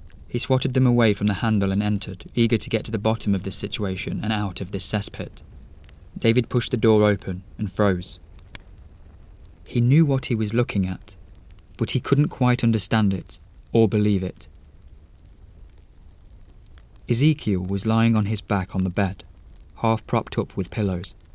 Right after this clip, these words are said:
Skin shiny and blistered. Jaw hanging low. Bloodied. Eyelids drooping low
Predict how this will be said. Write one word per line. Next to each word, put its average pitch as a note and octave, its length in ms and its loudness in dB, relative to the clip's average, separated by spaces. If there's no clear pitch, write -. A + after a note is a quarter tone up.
Skin G#2 400 2
shiny G#2 500 2
and F#2+ 140 0
blistered. G#2+ 480 -4
Jaw G#2+ 460 4
hanging G2 360 2
low. F#2+ 340 -2
Bloodied. G2 400 0
Eyelids A2+ 460 4
drooping G2+ 420 2
low G2 360 2